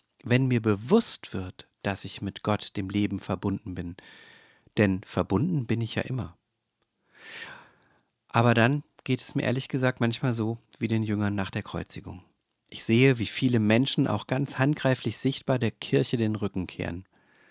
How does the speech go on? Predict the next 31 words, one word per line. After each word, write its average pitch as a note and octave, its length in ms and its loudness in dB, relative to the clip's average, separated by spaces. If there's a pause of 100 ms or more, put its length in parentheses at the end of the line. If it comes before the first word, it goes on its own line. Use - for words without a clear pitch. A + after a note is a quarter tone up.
(120)
Sie - 180 -4
treten A#2+ 340 4
aus C#3 300 6
und A2+ 120 0
sagen, B2+ 380 4 (340)
"Es - 240 2
ist C3+ 180 -2
nur G2+ 160 0
wegen G#2+ 180 0
des - 160 -6
Geldes. F2 500 -8 (640)
Glauben A#2+ 320 4
kann A2+ 180 2
ich - 140 -4
auch E2 140 -8
ohne F#2+ 220 0
Kirche. - 520 -8 (120)
Ich - 120 -16
glaube A3 280 6
nicht A2 200 2
an F2+ 120 2
Gott. - 240 -8 (540)
Ich - 240 4
hab - 160 2
anderes G2+ 380 2
zu - 100 -8
tun." - 320 -12 (640)
Sie - 180 -8
haben C3 140 0
gute C#3+ 240 0
Gründe. C#3 480 2